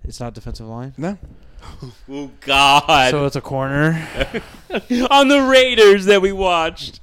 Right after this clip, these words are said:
Speaker 1: Rod Woodson?
Speaker 3: Who was the dude who got his chain yanked?
Speaker 2: You sure?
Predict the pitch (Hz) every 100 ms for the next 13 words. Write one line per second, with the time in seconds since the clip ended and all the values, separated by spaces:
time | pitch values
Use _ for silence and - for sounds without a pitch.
0 | - 131 139 127 135 - 160 277 294 311
1 | 226 269 254 226 185 - 202 202 214 214
2 | 156 98 65 - - - - - 127 -
3 | 170 127